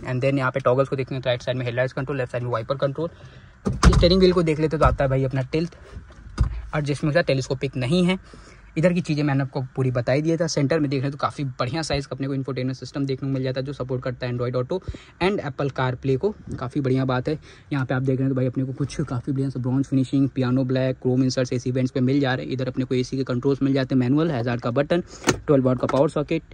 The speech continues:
यहाँ पे Type A पोर्ट, कुछ स्पेस, टू कप होल्डर and गाइस सिक्स स्पीड मैनुअल ट्रांसमिशन के साथ आती है। कुछ ऐसी काफ़ी बढ़िया सी गियर लीवर, यहाँ पे आपको स्पेस, हैंड ब्रेक प्लेसमेंट,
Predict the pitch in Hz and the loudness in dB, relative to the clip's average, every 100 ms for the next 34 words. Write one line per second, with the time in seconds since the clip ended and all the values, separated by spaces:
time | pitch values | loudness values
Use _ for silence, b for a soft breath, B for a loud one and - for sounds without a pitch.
0 | 127 120 127 113 117 160 156 160 156 127 | -6 -4 -4 -4 -2 -2 0 -2 -2 -4
1 | 120 - 156 - 131 147 - 165 170 175 | -4 -2 -2 -2 -4 -4 0 2 2 0
2 | B B B B 143 139 139 - 151 139 | B B B B -2 0 -2 -4 -6 -4
3 | 131 139 139 131 131 123 120 127 147 127 | -4 -2 -2 -2 -2 -4 -4 -8 -8 -4
4 | 135 131 120 135 131 135 123 135 127 123 | -4 -4 -4 -4 -4 -6 -8 -8 -10 -8
5 | 127 127 127 120 123 151 151 160 170 - | -4 -4 -4 -6 -4 -2 0 0 -2 -6
6 | 123 117 123 - 127 - 156 - 120 131 | -6 -4 -6 -6 -6 -4 -6 -4 -4 -4
7 | 143 151 143 151 | -2 -4 -2 -4